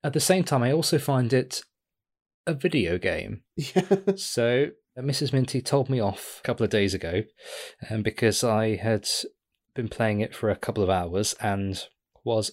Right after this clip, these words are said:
Speaker 1: obviously ruined physically
Speaker 2: <laughs>
Speaker 1: because, uh, it's just, just going through, uh, all the, all the questions at the beginning of the game. It's like, "Oh yeah,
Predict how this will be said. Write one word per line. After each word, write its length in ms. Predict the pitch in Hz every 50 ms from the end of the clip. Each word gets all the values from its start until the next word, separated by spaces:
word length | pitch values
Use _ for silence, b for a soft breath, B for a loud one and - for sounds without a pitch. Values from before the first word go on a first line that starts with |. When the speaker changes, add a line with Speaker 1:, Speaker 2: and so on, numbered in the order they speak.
| - _
Speaker 1:
obviously 680 | - 147 139 131 120 104 - - - 101 92 90 101 110 - _ _ _ _ _ _ _ _ _ _ 107 98 92 98 110
ruined 520 | 147 165 131 101 82 76 82 90 101 - - -
physically 600 | - - 107 90 - - 127 - 302 - - -
Speaker 2:
<laughs> 1800 | - - - - 226 - 240 - - - - - - - - 165 233 - 185 185 - - - - - - 180 - - - 180 - - - - - 151
Speaker 1:
because, 480 | 143 123 - 123 107 101 104 - - 147
uh, 180 | 131 113 117 120 -
it's 220 | 139 123 135 131
just, 280 | - 135 113 - - -
just 280 | 147 127 - - -
going 240 | - 143 123 117 110
through, 360 | - - - 123 117 117 113
uh, 180 | 107 101 104 117
all 200 | - 117 117 113
the, 240 | 104 110 104 104 110 -
all 140 | - 120 117
the 60 | 110
questions 420 | - - 117 98 - - 107 -
at 60 | - 107
the 60 | 107
beginning 340 | - 104 101 98 92 92 85
of 40 |
the 60 | 90 92
game. 140 | 90 95 104
It's 120 | 104 -
like, 80 | 156 190
"Oh 260 | 226 254 285 285 226
yeah, 300 | 170 143 131 147 147 131